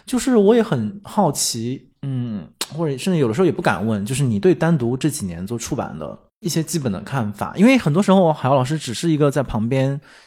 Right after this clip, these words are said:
给予一个肯定的目光，或者有的时候告诉你说这样是不行，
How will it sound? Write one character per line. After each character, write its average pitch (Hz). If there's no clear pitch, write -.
给 139
予 139
一 117
个 139
肯 107
定 135
的 131
目 131
光， 135
或 185
者 156
有 113
的 98
时 101
候 135
告 139
诉 123
你 98
说 113
这 120
样 120
是 120
不 117
行， 101